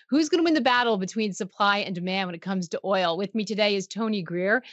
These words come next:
editor of the Morning Navigator newsletter. Uh,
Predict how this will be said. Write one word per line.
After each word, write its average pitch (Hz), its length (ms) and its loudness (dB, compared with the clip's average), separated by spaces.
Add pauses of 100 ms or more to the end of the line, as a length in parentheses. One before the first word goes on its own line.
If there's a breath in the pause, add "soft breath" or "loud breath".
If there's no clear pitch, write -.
(220 loud breath)
editor 233 320 4
of 196 160 2
the 208 80 2
Morning 202 540 2
Navigator 180 800 0
newsletter. 190 880 2 (680 loud breath)
Uh, 294 340 4